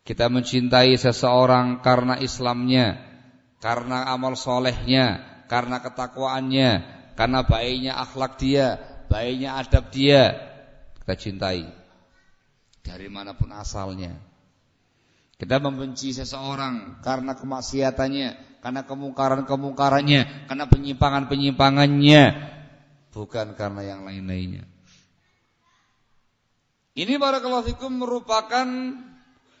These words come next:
prinsip iman yang paling kokoh.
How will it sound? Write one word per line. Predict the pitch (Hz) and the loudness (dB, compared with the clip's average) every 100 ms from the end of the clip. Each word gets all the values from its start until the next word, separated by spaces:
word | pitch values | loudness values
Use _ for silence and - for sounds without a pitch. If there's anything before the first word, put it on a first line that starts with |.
| _ _ _ _ _ _ | _ _ _ _ _ _
prinsip | - 214 226 - 247 247 - - - | 8 8 6 0 2 0 -4 -20 -2
iman | 196 233 247 240 | 2 4 4 2
yang | 240 226 | 0 4
paling | 240 240 | 4 4
kokoh. | 233 233 214 | 2 4 2